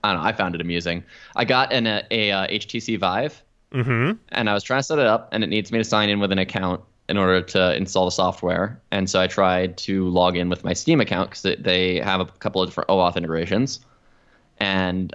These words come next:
Speaker 1: uh, it comes back to just a blank white page that says "server error" and nothing else. <laughs> And so I tweet at H T C Help, and I'm like, "Yo, I can't install the software because, uh, your oauth endpoint is five hundred-ing." <laughs> And they reply,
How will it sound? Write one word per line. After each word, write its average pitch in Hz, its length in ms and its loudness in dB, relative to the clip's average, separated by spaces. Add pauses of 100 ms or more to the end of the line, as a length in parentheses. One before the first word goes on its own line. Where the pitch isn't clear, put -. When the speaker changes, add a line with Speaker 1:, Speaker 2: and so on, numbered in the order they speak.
Speaker 1:
uh, 92 260 2
it - 60 -8
comes 101 180 -4
back 92 240 0
to 110 80 -6
just 95 220 -4
a 101 80 0
blank 98 280 -2
white 95 240 0
page 92 260 -2
that - 140 -2
says 90 240 -2
"server 104 400 2
error" 82 340 0 (260)
and 101 120 0
nothing 101 280 -2
else. - 340 -6 (560)
<laughs> - 40 -8 (680)
And 131 140 0
so 127 100 4
I 123 100 6
tweet 131 260 0
at 123 140 2
H 113 200 -4
T 123 120 -2
C 117 180 -2
Help, 113 200 2
and 101 60 -4
I'm 104 80 -4
like, 104 160 -2
"Yo, 120 540 4 (760)
I - 100 0
can't 143 260 0
install 139 320 4
the 131 60 2
software 123 640 2
because, 110 640 0
uh, 104 440 4
your 104 160 2
oauth 113 280 6
endpoint 107 320 0
is 95 80 -4
five 104 180 2
hundred-ing." 98 640 0 (200)
<laughs> - 200 -14
And 135 120 2
they 131 180 2
reply, 113 420 2